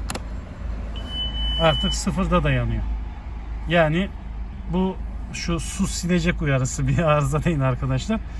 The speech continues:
Yani sıfırda da kadran aydınlatma. Aslında biz bunu Renault simbollere, Dacia Sandero'lara falan yaparız ama Passat B beş buçukta da, e, ve far sensörü olmayan diğer Volkswagen'lere de yapıyoruz.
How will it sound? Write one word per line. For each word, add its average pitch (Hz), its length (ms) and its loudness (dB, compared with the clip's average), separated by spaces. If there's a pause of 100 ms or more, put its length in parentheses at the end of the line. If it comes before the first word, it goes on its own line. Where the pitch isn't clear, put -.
(220)
Yani 190 200 6
sıfırda 220 500 2
da 247 80 4
kadran 220 380 4
aydınlatma. 165 440 2
Aslında 202 300 2
biz 190 160 0
bunu 214 200 6
Renault 208 240 6
simbollere, 202 600 4 (420)
Dacia 185 280 6
Sandero'lara 202 580 6
falan 208 240 4
yaparız 247 360 4
ama 240 240 6 (460)
Passat 196 360 4
B 208 180 4
beş 208 200 0
buçukta 214 460 0
da, 226 160 4 (520)
e, 165 160 2
ve 196 120 6
far 190 220 6
sensörü 190 360 0
olmayan 190 420 4
diğer 185 240 4
Volkswagen'lere 180 760 2
de 151 60 0
yapıyoruz. 147 520 -2